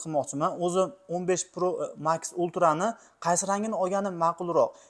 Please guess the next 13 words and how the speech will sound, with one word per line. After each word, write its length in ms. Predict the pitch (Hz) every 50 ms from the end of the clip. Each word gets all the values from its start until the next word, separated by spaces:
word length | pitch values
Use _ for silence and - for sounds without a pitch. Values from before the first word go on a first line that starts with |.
| _ _
Keyin 160 | - 202 214 202
yana 100 | 208 214 190
bitta 120 | - - 190 190
yangilik 300 | 190 190 190 190 185 180 180
rang 120 | 170 156 -
chiqdi. 240 | - - - - 196 233 254 - - - - - _ _ _ - 139 156 165
iPhone 320 | 156 - 190 214 226 - - - - _ - 160
o'n 180 | 170 175 175
besh 200 | 175 190 190 - - - _ _
Pro 220 | - 185 180 185 180
Max 480 | 147 139 151 165 165 - - - - - _ _ -
Pro 160 | 165 170 160 143 135 127 135 143
modellarimizda 760 | 147 139 151 151 147 143 139 131 127 127 117 113 117 170